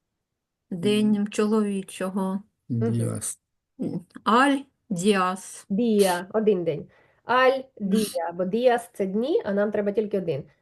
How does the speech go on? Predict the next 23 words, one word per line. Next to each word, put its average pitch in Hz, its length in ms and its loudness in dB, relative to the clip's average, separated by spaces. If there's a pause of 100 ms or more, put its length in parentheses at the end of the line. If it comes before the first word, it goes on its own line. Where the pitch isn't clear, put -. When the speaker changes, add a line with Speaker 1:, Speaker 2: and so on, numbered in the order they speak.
(160)
Speaker 3:
Una 185 440 2
vez 302 440 2
Speaker 2:
Так 233 200 4
Speaker 3:
al - 20 8
Speaker 2:
як 311 220 6
ді-, 247 480 6
дія? 285 460 8
Speaker 3:
Дія, 208 360 2
дія, 247 280 2
просто 349 300 -4
день, 226 160 4
Speaker 2:
Дія. 202 300 0
Speaker 3:
дія. 202 300 0
Speaker 2:
Ага. 220 380 2 (200)
Speaker 3:
Бо 202 80 -6
коли 226 180 4
ти 247 100 2
кажеш 233 300 0
діас, 262 760 0
це 220 120 0
означає 220 520 2
дні, 196 480 2
діас. 175 420 -10